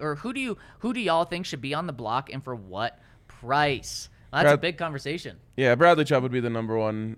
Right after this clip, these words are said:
Speaker 2: um, piece that you have to move, especially with the way he's playing.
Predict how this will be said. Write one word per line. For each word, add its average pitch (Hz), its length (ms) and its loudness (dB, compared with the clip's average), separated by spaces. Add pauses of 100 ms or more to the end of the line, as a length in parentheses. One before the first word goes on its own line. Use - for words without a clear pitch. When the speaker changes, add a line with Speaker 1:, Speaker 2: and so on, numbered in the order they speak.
Speaker 2:
um, 101 640 0
piece - 400 -6
that 104 140 -2
you 117 120 -2
have 113 280 2
to 117 100 -6
move, 107 480 -4
especially 113 520 -4
with 107 120 -4
the 113 80 -8
way 107 160 0
he's 107 200 -6
playing. 107 520 -6